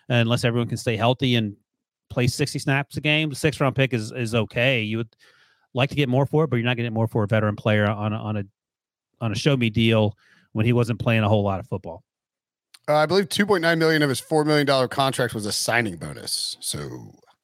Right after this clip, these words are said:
Speaker 1: money well spent for six games of part-time
Speaker 2: Yeah.
Speaker 1: duty.
Speaker 2: Yeah, they got, uh, and he, he had gotten up to a hundred percent of the snaps against Cincinnati, and then it just cratered off the face of the planet. He had forty-nine, sixty, and, uh,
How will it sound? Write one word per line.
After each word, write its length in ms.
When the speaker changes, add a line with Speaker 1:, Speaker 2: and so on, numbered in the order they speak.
Speaker 1:
money 240
well 160
spent 340
for 380
six 320
games 580
of 260
part-time 380
Speaker 2:
Yeah. 120
Speaker 1:
duty. 200
Speaker 2:
Yeah, 200
they 120
got, 200
uh, 300
and 120
he, 120
he 160
had 100
gotten 200
up 80
to 120
a 40
hundred 340
percent 220
of 40
the 60
snaps 420
against 220
Cincinnati, 640
and 100
then 220
it 140
just 260
cratered 480
off 140
the 100
face 220
of 80
the 40
planet. 200
He 60
had 120
forty-nine, 480
sixty, 380
and, 120
uh, 140